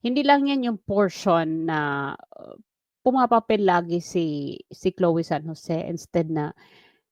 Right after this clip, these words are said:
si Carlos kasi siya naman yung winner talaga. Si, lagi siya ang pumapapel. Kaya ang dami naman galit. Sabi ko, "Magpapasko na, ang daming galit." Actually, ako, ang reaction ko dyan ay, nasa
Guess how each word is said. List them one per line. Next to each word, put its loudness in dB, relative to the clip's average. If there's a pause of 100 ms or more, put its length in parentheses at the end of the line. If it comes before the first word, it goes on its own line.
(200)
si -6
Carlos 4
kasi -2
siya 0
naman 0
yung -4
winner 4
talaga. -4 (560)
Si, -4
lagi 2
siya 4
ang -4 (560)
pumapapel. 2
Kaya 2
ang -2
dami 4
naman 0
galit. 4
Sabi 2
ko, 4
"Magpapasko 2
na, 0
ang -4
daming 0
galit." 0 (480)
Actually, 6
ako, 4
ang 0
reaction 0
ko -2
dyan 0
ay, -2 (960)
nasa 6